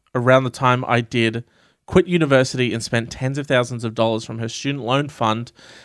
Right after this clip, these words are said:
to become a loyal master. Guys, this is a, this is a cult. You're in a cult. At what <laughs> point, like, you're like, "Okay, yeah, I need some, like, new, like, yogic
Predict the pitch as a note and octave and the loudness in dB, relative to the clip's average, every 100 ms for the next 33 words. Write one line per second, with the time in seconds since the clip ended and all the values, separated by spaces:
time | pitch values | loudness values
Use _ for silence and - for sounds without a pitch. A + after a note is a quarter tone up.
0 | _ - B2+ - C#3 C3+ - A#2+ A2+ A#2+ | _ -2 -2 0 2 2 2 2 2 4
1 | D3 D3+ C3 A2+ A#2 C3 - - - _ | 4 4 2 4 4 4 2 -2 -2 _
2 | _ _ _ _ _ _ _ _ _ _ | _ _ _ _ _ _ _ _ _ _
3 | _ _ _ F#3+ G3+ D3 A#2 - - - | _ _ _ 4 4 4 0 -6 -10 -12
4 | - G#3 G#3 G#3+ G3+ - F#3 G#3 - F#3 | -2 -2 0 -2 -2 -4 2 2 4 0
5 | F#3+ - A#3+ A3 - - - _ _ _ | -2 4 4 4 0 -14 -20 _ _ _
6 | _ _ _ _ - F3+ G#3 A3+ G#3+ - | _ _ _ _ 2 6 6 6 2 2
7 | G#3+ A#3+ F3 - - _ _ _ _ _ | 2 2 0 -10 -20 _ _ _ _ _
8 | _ _ _ _ _ _ _ _ _ _ | _ _ _ _ _ _ _ _ _ _
9 | _ _ _ _ _ F#3+ G3+ A3 F#3 C#3 | _ _ _ _ _ 2 4 2 2 0
10 | F#4 F#4+ A#3 G3 A#3 A#3 - D#4+ C4 - | 2 2 0 -8 -4 -2 -2 -4 -8 -16
11 | - - - - - - - G#3 A3+ A3+ | -20 -20 -20 -20 -20 -20 0 2 4 2
12 | A#3 A3+ G#3 G#3+ A3+ G3+ G3+ G3 G3+ - | 2 0 4 2 2 2 2 0 -2 -6
13 | G3 F3+ E3+ F3+ E3 D3 C3 B2+ C3 C#3 | -2 -2 -2 0 2 0 -2 -4 2 4
14 | D#3+ E3 D#3+ - - | 4 0 -2 -6 -20